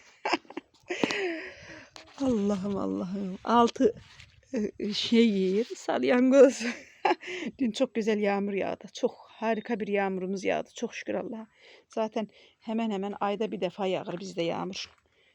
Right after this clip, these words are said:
Güzelliğe bakın. Oh, oh, oh, oh. Siz çok güzelsiniz. Siz çok güzelsiniz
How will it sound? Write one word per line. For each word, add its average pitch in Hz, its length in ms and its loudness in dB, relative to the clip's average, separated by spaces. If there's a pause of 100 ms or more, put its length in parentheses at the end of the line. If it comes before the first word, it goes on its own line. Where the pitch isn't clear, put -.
(220)
Güzelliğe 185 520 -4
bakın. 214 400 -10 (2750)
Oh, 185 60 -6 (420)
oh, 233 100 -4 (640)
oh, 233 80 -10 (220)
oh. 190 40 -14 (440)
Siz - 280 -14
çok - 240 -16
güzelsiniz. 254 800 -8 (360)
Siz - 260 -10
çok 262 160 -6 (100)
güzelsiniz 226 600 -6